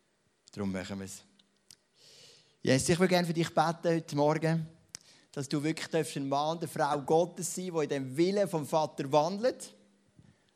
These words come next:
und wo auch unter Druck wirklich stark ist und sagt, «Und ich habe Kraft durch den Heiligen Geist, in dem Willen zu wandeln.» Komm, wir stehen doch noch zusammen auf. Vater im Himmel,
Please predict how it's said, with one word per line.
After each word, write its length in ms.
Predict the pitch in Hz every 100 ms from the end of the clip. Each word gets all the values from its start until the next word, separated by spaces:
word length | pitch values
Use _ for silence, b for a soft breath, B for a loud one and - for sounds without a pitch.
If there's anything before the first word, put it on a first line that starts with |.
| b _
und 220 | - 143
wo 60 | -
auch 320 | - 151 180
unter 180 | 175 160
Druck 440 | 135 147 135 - 135
wirklich 320 | 139 135 120
stark 500 | - 143 151 180 180
ist 140 | 156
und 140 | 147 -
sagt, 380 | 139 143 143
«Und 180 | - 127
ich 120 | 127 -
habe 200 | 147 139
Kraft 460 | 143 139 139 -
durch 100 | 131
den 120 | - 123
Heiligen 320 | 127 123 123
Geist, 520 | 120 117 117 - - b b
in 100 | 117
dem 140 | 117 104
Willen 220 | 110 110
zu 100 | -
wandeln.» 280 | 110 107 107
Komm, 160 | 151
wir 60 | 151
stehen 300 | - 131 120
doch 240 | 123 110 - B B B
noch 120 | 120
zusammen 400 | 117 127 110 107
auf. 260 | 104 98 - - - _ _ - - - - - - - - - B B B B B B B B B B - - -
Vater 360 | 185 170 175
im 80 | 175
Himmel, 320 | 175 160 135